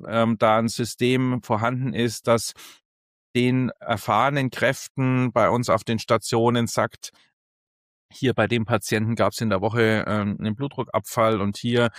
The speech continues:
ähm, schaut es so aus, als, äh, gäb's ein, ähm, Problem mit dem Sollgewicht.“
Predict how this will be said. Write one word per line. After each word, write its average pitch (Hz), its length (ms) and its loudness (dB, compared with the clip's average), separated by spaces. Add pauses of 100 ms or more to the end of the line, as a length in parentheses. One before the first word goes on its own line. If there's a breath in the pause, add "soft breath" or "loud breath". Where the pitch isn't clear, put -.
(280 loud breath)
ähm, 110 200 2
schaut 104 280 2
es 107 100 -6
so - 100 0
aus, 107 320 2
als, 104 280 0
äh, 107 360 2
gäb's - 360 -4
ein, 107 480 -2
ähm, 104 160 0
Problem 117 400 -2
mit 117 100 -2
dem 107 140 0
Sollgewicht.“ 131 800 0